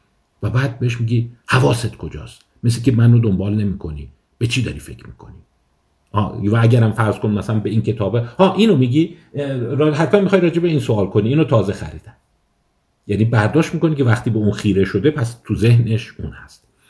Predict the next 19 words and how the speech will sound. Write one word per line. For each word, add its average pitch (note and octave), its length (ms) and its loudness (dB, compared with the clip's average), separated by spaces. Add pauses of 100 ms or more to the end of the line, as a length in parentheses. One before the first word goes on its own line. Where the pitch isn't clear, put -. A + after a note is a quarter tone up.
(440)
مرحله G#3+ 440 -2
سوم F#2 800 0 (480)
از - 280 -8
این G#2 180 0
تکامل F2 720 -6 (280)
پیچیده F2 800 -6
درک A#2+ 600 0 (220)
جهت A#2 420 0
دید E2+ 380 -2 (240)
و G2+ 160 -6
درک A#2+ 380 0
نیت D2+ 460 -2 (160)
افراد، - 360 -20 (800)
در C3 120 0
واقع D3 340 2
اشاره A2 460 2
کردن G2 480 -6
مشترک E2 720 -8
هست. - 360 -20